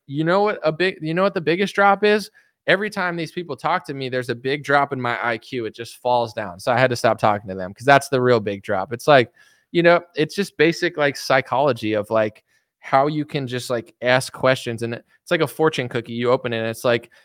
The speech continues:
"There's gonna be a person in your life that's bothering you." "Oh my gosh, she knows about Stephanie." No, lady, she doesn't know about Stephanie. It's a fortune cookie. It just says generic things that, uh, re-, uh, relate to everyone all the time. It's like,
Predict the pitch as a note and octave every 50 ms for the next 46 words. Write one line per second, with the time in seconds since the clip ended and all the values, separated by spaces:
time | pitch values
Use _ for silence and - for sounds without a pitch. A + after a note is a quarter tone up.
0 | _ _ - B2 E3+ A3+ C#4+ D#4 C4 - A3 G#3 F#3 D#3 C3 C#3+ C#3+ C#3 C#3 -
1 | - C3 C3 B2 - - - F3+ A3 A#3 A#3 - F#3+ E3 D3 C#3+ - C#3 D3 D#3
2 | C#3+ C3+ B2 A#2 A2+ B2+ D#3 F#3 F#3 - - - A#2+ A#2 A2 - A2+ - - G#2
3 | A2 C#3 E3+ E3+ D#3 B2+ A#2 A2 A2 A2 G#2+ G#2+ G#2 G#2+ - - - - - -
4 | F4 F4+ F#4 F#4 F4 - F4 F4+ A4 A4+ G4 - - C4+ B3+ B3 C4+ D4 D#4 -
5 | D#4 B3 B3 A#3 - - - G3+ G3+ A#3 - - C4+ C#4+ D4+ D4+ - - _ _
6 | _ B2 C3+ F#3+ A#3+ C#4+ E4 E4 C#4 G3 C#3+ B2+ - _ _ _ _ _ _ C#3
7 | C3+ C#3+ D3 D3 E3 G3+ A#3+ C4 B3 - - - A3+ A#3 A3+ A3 G#3+ G3+ F3+ E3+
8 | E3+ D3 C3 - - - B2 C3 C#3 - F3+ F#3+ G#3+ A3 - G#3 G#3+ - B3+ B3
9 | A#3+ _ _ C4 C#4 D#4 D#4+ - - F#3 C#3+ C#3 - B2 A2+ - G#2 G2+ A#2+ -
10 | D3+ E3 E3+ A3+ G#3 - - A#3 A3+ A3 A3+ - G#3 G3+ G3 G3+ G#3 G3+ F#3 _
11 | - A3 A#3 A3 G3+ - E3+ D#3 D3+ - - C#3+ C#3+ C#3 D3 D#3 E3 - - -
12 | C#3+ C#3 - D3+ D#3+ F3 F3 F3+ F#3 F3 - F3+ D3+ C3+ E3+ F#3+ F#3+ G3+ F#3+ E3+
13 | D3 D3 D3 C3+ D3 D#3 D#3 D#3+ - E3 F3+ - - - - A#2 A#2+ - F#3+ F3
14 | -